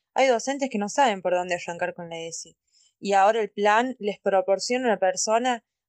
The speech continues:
para que les oriente en cómo y qué incluir dentro de sus planificaciones.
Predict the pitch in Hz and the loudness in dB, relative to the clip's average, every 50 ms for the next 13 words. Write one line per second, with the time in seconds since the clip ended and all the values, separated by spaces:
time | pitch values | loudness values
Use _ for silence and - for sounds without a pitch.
0 | _ _ - 202 202 202 - 214 214 220 208 196 208 208 202 214 254 269 277 262 | _ _ 0 0 0 0 -2 -2 -4 -4 -4 -4 -4 -2 -2 -2 -2 -2 -2 -2
1 | 247 226 - 262 262 - 226 226 220 220 - - 262 269 269 277 285 311 320 302 | -2 -2 -4 -4 -4 -6 -8 -12 -14 -12 -6 -4 -4 -4 -4 -4 -6 -6 -6 -8
2 | - 202 190 - - 233 226 233 233 208 226 233 233 233 233 240 254 214 220 202 | -8 -14 -12 -6 -4 -4 -4 -4 -6 -4 -2 0 0 0 0 0 -2 0 -2 -2
3 | 208 208 214 202 196 190 - 202 - - 190 175 185 170 - 185 - 190 175 - | -2 -2 -4 -4 -4 -6 -8 -12 -10 -8 -8 -6 -6 -8 -10 -10 -8 -8 -8 -8
4 | - 180 170 170 170 175 160 - - | -10 -12 -14 -20 -20 -20 -20 -20 -20